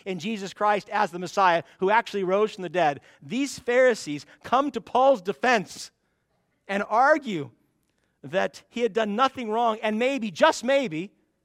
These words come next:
just maybe, a spirit or an angel had in fact spoken to him to affirm the resurrection of the dead.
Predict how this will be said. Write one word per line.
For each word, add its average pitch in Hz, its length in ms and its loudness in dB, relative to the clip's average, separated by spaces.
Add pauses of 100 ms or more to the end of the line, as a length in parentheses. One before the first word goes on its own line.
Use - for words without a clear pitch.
(200)
just 302 340 0
maybe, 220 340 0
a 190 120 -4
spirit 294 460 -4
or 240 140 0
an 220 100 -6
angel 190 420 -6 (120)
had 277 240 -2
in 247 100 -4
fact 269 320 -2
spoken 285 400 4
to 208 80 -10
him 196 180 -6 (140)
to 262 120 -2
affirm 285 300 0
the 247 100 4
resurrection 254 480 0
of 254 40 -12
the 254 60 -6
dead. 240 280 -2